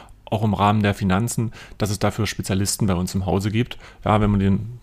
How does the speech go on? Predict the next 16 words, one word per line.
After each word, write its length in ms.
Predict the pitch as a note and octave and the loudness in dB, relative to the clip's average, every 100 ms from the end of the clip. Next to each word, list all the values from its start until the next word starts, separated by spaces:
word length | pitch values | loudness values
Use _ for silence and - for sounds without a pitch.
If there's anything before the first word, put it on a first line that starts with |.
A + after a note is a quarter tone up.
| - | -4
Vergleich 300 | G2 G2 F#2+ | 0 2 2
zu 100 | - | 0
Ärzten 360 | F2+ - - | 0 -2 0
nehmen, 180 | G2+ F#2+ | 0 2
wir 80 | F#2+ | 2
haben 120 | G2 | 0
den 100 | F#2+ | 0
Chirurgen, 600 | F#2 F#2+ G#2+ A2+ G#2+ G2 | -2 0 2 4 2 2
wir 120 | F#2+ | 2
haben 100 | F#2+ | 2
den 220 | F#2+ F#2+ F#2+ - - - _ _ _ - | 2 0 -2 -8 -20 -20 _ _ _ -2
Internisten, 800 | A2+ A2+ A#2+ - - A#2 G#2 - | 2 6 6 4 4 4 2 0
Neurochirurgen, 840 | G#2+ A#2 G#2+ G2+ A2 G2 F#2+ G2 | 4 4 6 2 2 0 2 2
wie 120 | F#2+ - | 0 0
auch 160 | G2 | 0
immer. 400 | - C3 C3+ C3+ | 2 4 4 2